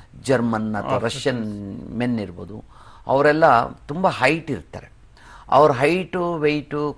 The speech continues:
Speaker 1: ಕಲರು, ಕಾಂಪ್ಲೆಕ್ಷನ್‌ಗೆ ಅನುಗುಣವಾಗಿ ಶಿಶ್ನು ಇರ್ತದೆ.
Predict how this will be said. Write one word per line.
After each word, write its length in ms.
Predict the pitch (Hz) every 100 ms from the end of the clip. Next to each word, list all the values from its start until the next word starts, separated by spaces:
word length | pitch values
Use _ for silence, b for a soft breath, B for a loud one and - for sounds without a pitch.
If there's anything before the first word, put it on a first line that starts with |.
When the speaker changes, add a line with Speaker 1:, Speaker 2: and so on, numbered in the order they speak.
| -
Speaker 1:
ಕಲರು, 380 | 127 135 127 127
ಕಾಂಪ್ಲೆಕ್ಷನ್‌ಗೆ 760 | 120 120 117 123 - 135 123
ಅನುಗುಣವಾಗಿ 1080 | 95 139 160 156 156 139 123 113 123 104 101 b b b b
ಶಿಶ್ನು 440 | - 156 - - 104
ಇರ್ತದೆ. 440 | 85 - 69 -